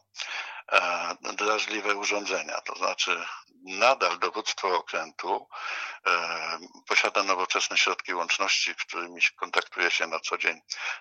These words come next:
ze swoimi przełożonymi. E, w związku z tym uznano to za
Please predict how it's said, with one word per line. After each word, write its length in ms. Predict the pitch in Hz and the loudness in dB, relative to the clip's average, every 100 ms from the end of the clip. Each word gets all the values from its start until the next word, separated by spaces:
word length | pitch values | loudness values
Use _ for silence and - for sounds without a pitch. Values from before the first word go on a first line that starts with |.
| - | -2
ze 80 | 87 | -2
swoimi 420 | - 87 87 82 | 0 -2 -2 0
przełożonymi. 800 | - 87 87 85 82 78 90 117 - - - - - | 0 2 -2 -4 -6 -10 -10 -10 -8 -8 -8 -10 -10
E, 220 | 85 87 | -8 -4
w 40 | |
związku 360 | 90 90 - - | 0 0 0 -4
z 80 | - | -4
tym 160 | 90 | -6
uznano 480 | 90 87 90 90 87 | -6 -6 -4 -4 -6
to 220 | - 85 | -6 -6
za 360 | 85 82 80 | 0 2 2